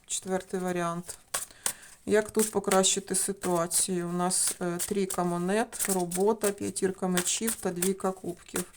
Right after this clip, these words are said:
Як тут ситуацію покращити стосовно роботи, стосовно родини? Четвертий варіант.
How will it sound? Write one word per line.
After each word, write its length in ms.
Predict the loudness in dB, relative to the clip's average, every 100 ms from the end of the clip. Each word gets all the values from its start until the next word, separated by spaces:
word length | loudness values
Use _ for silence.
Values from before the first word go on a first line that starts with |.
| -20 -20 -20 -20 -12 -2
Як 200 | -2 0
тут 220 | 0 0
ситуацію 680 | 0 -4 0 2 2 0 -4
покращити 920 | -6 -6 0 2 4 2 -2 -4 -4
стосовно 600 | -2 -4 -2 0 0 0
роботи, 420 | -2 0 0 -2 2
стосовно 580 | 2 2 0 2 2
родини? 560 | 0 -2 -4 -6 -4 -6 -6 -10 -6 -6 -6 -20 -20 -20 -20 -20 -20 -18 -18 _ _ -18 -18 -18 -10
Четвертий 580 | -8 -6 -4 -4 -4 -6
варіант. 720 | -2 -2 -2 -2 -6 -10